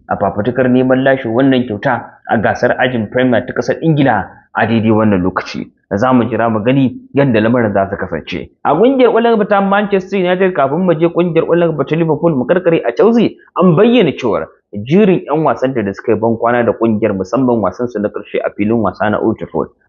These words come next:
Anthony Martial da kuma Rafael Varane. Abin ya bani tausayi da na gani. Ka san wani abin a harkar ƙwallo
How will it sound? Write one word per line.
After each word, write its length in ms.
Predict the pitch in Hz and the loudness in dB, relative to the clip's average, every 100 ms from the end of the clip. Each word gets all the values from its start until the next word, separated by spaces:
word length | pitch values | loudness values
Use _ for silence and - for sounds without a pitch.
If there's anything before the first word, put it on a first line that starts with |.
| 117 | 0
Anthony 420 | 143 139 143 123 120 | 0 0 2 4 2
Martial 480 | 123 123 120 98 - - | 0 -2 -2 -2 -6 -12
da 60 | 95 | -10
kuma 240 | 120 117 | -4 -2
Rafael 400 | 120 - 104 101 | -2 -2 -2 -2
Varane. 340 | 90 76 67 - _ _ - | -2 -4 -6 -10 _ _ -6
Abin 260 | - 147 143 | 0 2 2
ya 100 | 117 | 2
bani 260 | 123 127 117 | 2 0 -2
tausayi 360 | 95 87 107 | -4 -2 0
da 80 | 98 | 0
na 100 | 87 | -2
gani. 180 | 92 92 | -2 -2
Ka 120 | 123 | -2
san 140 | - 156 | -2 0
wani 140 | 160 | 0
abin 200 | 120 139 - | 0 -2 -4
a 60 | |
harkar 300 | 117 123 113 - | -2 0 -2 -2
ƙwallo 480 | 107 113 120 95 | 0 2 0 -2